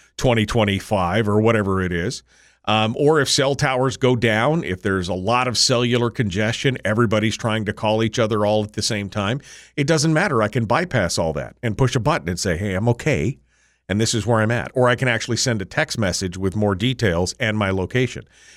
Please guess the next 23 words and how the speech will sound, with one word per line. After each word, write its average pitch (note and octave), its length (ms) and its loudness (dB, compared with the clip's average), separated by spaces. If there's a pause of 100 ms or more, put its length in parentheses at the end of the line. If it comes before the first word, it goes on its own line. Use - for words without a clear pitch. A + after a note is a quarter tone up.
(180)
If A2+ 160 2
I'm A#2 180 2
hunting C#3+ 380 0
or A2+ 80 0
fishing C#3 400 0
or G#2 80 -2
flying C3+ 440 2
or G#2 60 0
boating B2 420 0
or, F#2 120 -4 (180)
or G2+ 160 -4
training C3+ 500 0
or G2+ 120 -2
whatever A#2+ 360 2
I'm G#2+ 120 2
doing, A#2 380 0 (440)
I B2 160 0
can A#2+ 200 2
set C#3 280 2
it C3+ 140 0
to C3 340 2
drop A#2 360 0
pins B2+ 420 0